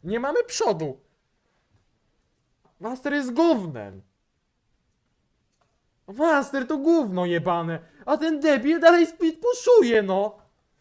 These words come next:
Nie możemy wziąć mida. Ja mam jedenaście siedem siedem. Tu easy. No, zaraz cię wyrucham solo. Zobaczymy, jak będzie twoje. No nie wiem, zaczynamy przegrywać pomału ten mecz, bo już mają dwadzieścia cztery kille.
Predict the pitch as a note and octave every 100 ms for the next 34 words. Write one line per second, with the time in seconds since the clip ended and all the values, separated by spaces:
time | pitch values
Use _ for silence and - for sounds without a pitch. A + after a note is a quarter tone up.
0 | _ _ C#4 D4 C#4 C#4+ C4+ G3+ B3 G#3+
1 | A3+ A#3 G3+ A3+ B3 - _ _ - G#3+
2 | C4+ C#4 B3+ D4 D4 C#4 - D4+ C#4 B3+
3 | D#4 C4+ C#3+ A#2 G#2+ - _ F3+ E3 C#3+
4 | A2 G#2+ A#2+ D#3 D3+ D#3 - D3 D3 D3
5 | C3+ C3+ B2 - C3 A#2+ A#2 A2+ - G#2+
6 | G2 F#2+ F#2+ G2 - F#2 F2+ _ _ _
7 | _ _ _ _ _ _ _ _ _ _
8 | _ _ _ _ _ _ _ _ _ _
9 | _ _ _ _ _ _ _ _ _ -
10 | D#3+ B3 B3+ A3 F3 G3+ G3+ G#3+ A3 A#3
11 | A3 G#3 F#3 E3 D#3+ D#3+ D3+ D3 D#3+ D3+
12 | D3 D3+ E3+ F3+ F#3 G#3 A3 A3 A3+ -
13 | A#3+ A#3+ B3 G3+ C3 G#2+